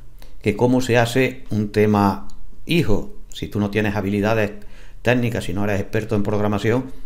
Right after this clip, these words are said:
es posible que no sepas cómo crear ese tema hijo.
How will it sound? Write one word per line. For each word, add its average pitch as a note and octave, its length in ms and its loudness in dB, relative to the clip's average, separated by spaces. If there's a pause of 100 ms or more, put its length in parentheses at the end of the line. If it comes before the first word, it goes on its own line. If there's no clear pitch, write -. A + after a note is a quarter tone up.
(160)
es G2+ 80 -4
posible A2+ 440 0
que A2 100 -2
no G#2+ 100 -2
sepas A2 460 0 (240)
cómo B2 320 2
crear A2 420 2
ese G2+ 200 -2
tema F2 280 -2
hijo. E2 280 -6